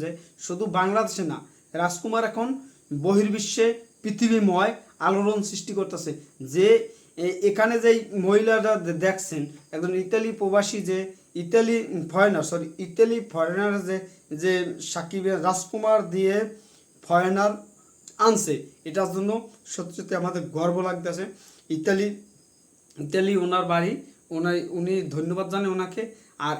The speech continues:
এই বিষয়ে, উম, আমরা সামনে আগামীতে ভবিষ্যতে সত্যি সত্যি আমাদের মা-, এ, আমাদের মাথা সবসময় নিচু করে রাখবো, যে আমরা সম্মানটা পেয়েছি,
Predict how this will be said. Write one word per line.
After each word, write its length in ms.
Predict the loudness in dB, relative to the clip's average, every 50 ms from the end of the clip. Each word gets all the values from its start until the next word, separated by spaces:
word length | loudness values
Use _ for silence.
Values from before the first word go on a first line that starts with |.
| -2 0 0
এই 80 | 0 0 0 -2
বিষয়ে, 300 | -2 0 2 4 2 2 0 -8 -18 -20 -20 _ -8 -4
উম, 160 | -2 0 0 0 0
আমরা 220 | 0 2 4 4 4 4 2 0 -6 -8 -8 -8 -4
সামনে 320 | -4 -2 0 0 2 4 2 2 2 0 0
আগামীতে 360 | 0 0 0 0 -2 -4 -6 -6 -6 -6
ভবিষ্যতে 460 | -6 -6 -6 -6 -8 -6 -6 -4 -6 -6 -8 -12 -18 -14 -12 -8
সত্যি 220 | -8 -8 -8 -8 -8
সত্যি 220 | -10 -8 -6 -6 -6 -6 -6 -10 -18 _ _ -8 -4
আমাদের 300 | -4 -2 -2 -2 -2 -2 -2 -2 -2 0 0 0
মা-, 160 | -2 -2 -4 -2 -2 -2
এ, 20 | -2 -2 -2 -2 -2
আমাদের 260 | -2 -2 -4 -4 -4 -4 -4
মাথা 280 | -4 -4 -4 -4 -4 -4 -4 -6 -12 -20 _ -14 -10
সবসময় 380 | -10 -8 -6 -4 -4 -4 -4 -4 -6 -8 -6 -6 -4 -4
নিচু 260 | -4 -4 -4 -6 -4 -2
করে 160 | 0 2 2 2 2
রাখবো, 500 | 0 -2 -4 -12 -20 _ -10 -2 0 0 0 0 -2 -6 -20 -20 _ -14 -8 -4
যে 80 | -2 2 2 2
আমরা 180 | 2 0 -2 -4 -4 -4
সম্মানটা 420 | -6 -4 -2 0 0 0 0 0 0 0
পেয়েছি, 300 | -2 -2 -2 -4 -8